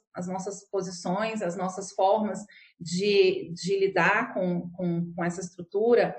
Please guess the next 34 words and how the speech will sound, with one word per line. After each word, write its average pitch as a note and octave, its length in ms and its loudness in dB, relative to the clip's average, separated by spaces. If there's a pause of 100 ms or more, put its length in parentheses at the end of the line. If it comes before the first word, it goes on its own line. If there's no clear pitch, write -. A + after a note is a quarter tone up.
(260)
é, G3 340 6
uma C4+ 220 6
reflexão C4+ 640 4
e D4 60 6
uma C4 140 10
autocrítica C4 760 0
também, G3+ 380 2
né, A#3 120 2
de G#3+ 160 -4
tudo A#3 200 -6
que A3+ 80 -2
a A3 40 0
gente G#3+ 280 -6
faz G#3+ 260 -2
e - 40 -10
que - 120 -20
pode G3+ 240 -4
ser, G3+ 260 -6 (180)
é, F3 480 -4 (380)
é, F3 220 6
lido A#3+ 360 4
como G3+ 300 -2
atitudes F#3 640 -4
racistas, F3+ 760 -2 (280)
mas G#3 140 4
a A3+ 80 6
primeira C4 400 6
questão C#4 520 0
é F3 360 4 (800)
a G#3 100 0
leitura A#3 360 6
de A#3+ 100 0
pessoas B3 420 2
negras, E3+ 400 -2